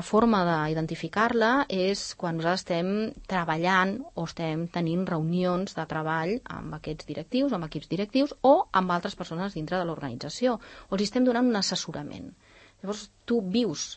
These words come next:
la realitat de les organitzacions. Llavors, vas identificant, eh, possibles necessitats que tenen realment internes o potencialitats degut a que el mercat també està evolucionant cap a un altre camí,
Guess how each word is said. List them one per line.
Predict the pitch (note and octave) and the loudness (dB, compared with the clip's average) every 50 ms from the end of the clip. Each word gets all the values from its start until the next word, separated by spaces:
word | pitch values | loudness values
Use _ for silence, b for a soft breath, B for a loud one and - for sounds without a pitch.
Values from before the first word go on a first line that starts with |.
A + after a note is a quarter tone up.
| _ _ | _ _
la | - D3+ D3 D3 | -10 -6 -6 -4
realitat | D3 D3+ D3+ D#3 D3+ - - C3 A#2+ - | -4 -4 -4 -4 -4 -4 -4 -6 -4 -4
de | D3+ D#3+ | -4 -4
les | D#3 D#3 - - F3+ - - F#3+ | -4 -4 -6 -8 -10 -8 -6 -6
organitzacions. | E3+ D#3+ D#3+ D#3+ D3+ D3 D#3+ D3+ D3+ - - E3 D#3 D#3+ D#3+ - - | -4 -4 -2 -2 -4 -4 -4 -6 -6 -6 -4 -4 -4 -4 -4 -6 -4
Llavors, | G3 E3+ F3+ F#3+ F#3 | -2 -2 -2 0 2
vas | G3+ A3+ A3+ | 2 4 4
identificant, | A#3 A3 G3+ G3 F#3 G3+ G3 - G#3 G3 - G3 G3 G3+ B3+ D4 b b b b b b b b b | 4 2 2 0 -2 -4 -4 -4 -4 -4 -2 0 0 0 0 -2 b b b b b b b b b
eh, | - F3+ F3 E3 E3 D#3+ D#3+ D#3 - | -8 -6 -4 -2 -2 -2 -2 -4 -4
possibles | - F#3 - - A#3 G#3 F3+ E3 D#3 D3 E3 | -4 -2 0 0 -2 0 -2 -2 -4 -2 -4
necessitats | D#3 D#3 - D#3+ - D#3+ C#3+ - F3 - - | -4 -4 -4 -6 -6 -6 -4 -2 -2 -4 -4
que | - F3+ F3+ | -6 -8 -6
tenen | - F#3 F3+ F3 E3 D3+ C3+ B2+ B2 - - - D#3 | -4 -4 -2 -2 -2 -2 -4 -6 -8 -12 -16 -18 -16
realment | D3 C#3 C#3 C#3+ D3 D#3 D#3+ D#3+ | -14 -12 -10 -8 -8 -6 -6 -6
internes | D#3+ D#3 - F#3 F#3 F3+ F3+ F#3+ G#3 A3 - - | -6 -2 -2 0 0 0 -2 -2 -4 -6 -4 0
o | - B3 C4+ F4 - b b b b b b b | 2 4 4 4 2 b b b b b b b
potencialitats | - B3 A#3 A#3 A#3 A3 G#3 - - - G3+ F#3+ F#3 F#3 F3+ - G#3+ G#3+ G#3 A3+ E4 - - - - b b b b b b b | 2 2 4 6 6 4 4 4 2 0 2 2 2 0 0 0 2 2 2 2 0 -2 -8 -12 -12 b b b b b b b
degut | F3 - E3 D#3+ F#3 G3+ G#3 A#3+ - - - _ - | -4 -4 -2 2 2 4 2 2 0 -4 -12 _ -14
a | D#3 D#3 | -12 -12
que | - D3+ | -10 -8
el | D3+ D3+ | -8 -8
mercat | D3+ D3 D3 - C3+ C#3+ - | -8 -8 -8 -8 -10 -8 -6
també | - F#3 F3 E3 | -4 -2 0 0
està | E3 - - F#3 | -2 -2 -2 -4
evolucionant | F3 E3+ F3 E3+ E3 - E3 D3+ D3 D#3 | -2 -2 -2 -4 -4 -6 -8 -6 -6 -6
cap | D#3 E3 E3+ - | -6 -6 -6 -6
a | D3+ | -8
un | D3 C#3+ | -6 -6
altre | C3 C#3 C#3 B2+ B2+ G#2+ F#2 G2+ F#2+ F#2+ F#2+ - - - - - - - - - _ | -6 -8 -8 -8 -8 -8 -8 -8 -8 -8 -10 -12 -14 -16 -18 -20 -20 -20 -20 -20 _
camí, | - - D#3 E3+ A3+ A3+ | -12 -6 -2 0 0 0